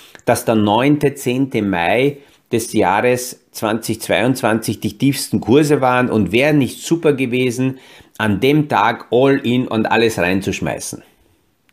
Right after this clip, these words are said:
Das ist eine sehr naive und für mich oft so romantische Annäherung an,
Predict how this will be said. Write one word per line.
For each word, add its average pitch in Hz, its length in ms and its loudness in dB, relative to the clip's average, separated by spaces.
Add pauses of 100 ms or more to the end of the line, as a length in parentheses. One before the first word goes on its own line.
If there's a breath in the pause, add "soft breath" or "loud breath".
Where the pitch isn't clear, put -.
(100)
Das - 120 0
ist 143 140 0
eine 143 160 4
sehr 151 420 2 (400 loud breath)
naive 143 840 2
und 120 260 -4 (120)
für 135 120 0
mich 131 300 0
oft - 280 -2
so 135 140 0
romantische 117 800 2
Annäherung 131 560 2
an, 120 300 0